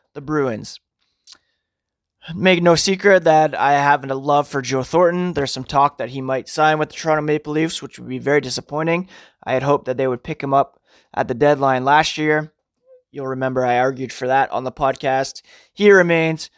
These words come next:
my favorite non-Bruin until he retires. She then asked, "I'm new here, so I might have missed this, but what's your take on Tuukka leaving the bubble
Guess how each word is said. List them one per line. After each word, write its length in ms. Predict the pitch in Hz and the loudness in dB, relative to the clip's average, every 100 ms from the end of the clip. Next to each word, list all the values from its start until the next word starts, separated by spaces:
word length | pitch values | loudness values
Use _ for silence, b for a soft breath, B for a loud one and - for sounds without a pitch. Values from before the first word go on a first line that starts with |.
| _ | _
my 160 | 156 151 | -2 -2
favorite 440 | 165 160 156 139 | 0 0 0 0
non-Bruin 800 | 143 147 143 143 143 139 139 139 _ _ _ | 2 2 2 0 0 0 -2 -8 _ _ _
until 300 | - - 135 | -12 -2 0
he 140 | 135 | 0
retires. 720 | 123 120 120 110 92 - - _ _ _ _ _ _ _ _ | 0 -2 -2 -2 -2 -6 -10 _ _ _ _ _ _ _ _
She 180 | - 165 | -6 4
then 220 | 226 208 | 6 6
asked, 440 | 160 120 - - - | 2 0 -8 -10 -8
"I'm 120 | 156 | 0
new 120 | 226 | 2
here, 320 | 202 180 135 | 4 2 0
so 160 | 123 147 | -2 -2
I 60 | 160 | 0
might 180 | 175 | 2
have 140 | 170 160 | 2 2
missed 260 | 170 170 | -2 -2
this, 240 | 165 165 156 | 0 -2 -2
but 160 | 151 | -4
what's 240 | 139 165 - | 0 0 0
your 80 | 151 | -2
take 340 | 165 156 147 101 | 2 2 0 -4
on 400 | 131 127 127 123 - | -4 -4 -8 -16 -10
Tuukka 300 | 202 175 143 | -8 -4 -4
leaving 300 | 143 127 120 | -4 -6 -8
the 80 | - | 2
bubble 540 | 165 175 175 170 | 4 6 4 2